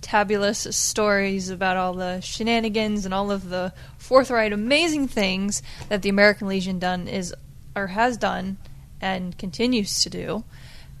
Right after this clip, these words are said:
So, my question is for you: You know,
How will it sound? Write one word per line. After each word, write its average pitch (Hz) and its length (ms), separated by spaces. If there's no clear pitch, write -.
So, 254 640
my 226 160
question 330 400
is 214 180
for - 180
you: 202 640
You 254 100
know, 254 240